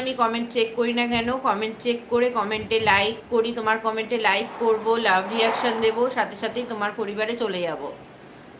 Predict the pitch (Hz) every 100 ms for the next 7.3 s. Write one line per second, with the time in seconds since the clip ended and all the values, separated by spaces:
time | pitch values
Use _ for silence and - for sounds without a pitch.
0 | - - - - - - - - - -
1 | - - - - - - - - - -
2 | - - - 247 247 247 254 254 233 233
3 | 233 233 226 233 220 233 247 247 220 220
4 | 247 233 208 214 220 220 247 233 220 208
5 | 202 196 226 220 220 - 220 220 214 226
6 | 226 226 240 - 208 196 202 208 196 185
7 | 196 196 196